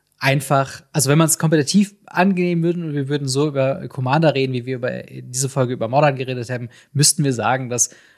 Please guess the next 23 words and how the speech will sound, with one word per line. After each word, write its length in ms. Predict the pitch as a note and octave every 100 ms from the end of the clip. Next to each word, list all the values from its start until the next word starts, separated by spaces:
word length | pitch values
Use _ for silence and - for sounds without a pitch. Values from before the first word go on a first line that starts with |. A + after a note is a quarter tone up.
| _
äh, 160 | C3 B2
Commander, 880 | C#3 A#2 A#2+ C#3+ C3+ C3 C3 C3
äh, 540 | D3+ C3+ C3 F3+ E3 F3
quasi, 640 | - C3+ B2+ B2+ B2+ B2 _ _ _ _ _
äh, 60 | - F#2 B2 - - - G#2+
money-driven, 1120 | D3+ C3+ D#3+ E3 C#3 C#3 D3 C#3+ C#3+ C#3+ C#3+ - _ _
broken 460 | C3 B2+ F3 - D#3
Format 580 | - C3 A#2+ C3 D3+ C#3
ist, 360 | C#3 - - - _ C#3
wo, 560 | A#2+ B2 B2+ B2 B2
äh, 360 | G2+ A#2+ A#2 A2
Leute, 640 | B2+ C3 D3 D#3 C#3+ C3+
die 280 | C3+ C3 B2
C 240 | A#2+ D#3 C#3+
D 160 | B2+
H 120 | A#2+ -
spielen, 680 | - - B2+ A#2+ A#2+ A2
halt 240 | A2+ A2+ -
auf 140 | -
jeden 140 | B2+ B2
Fall 260 | B2 A2+
im, 180 | A2+ A#2
im, 220 | B2+ A#2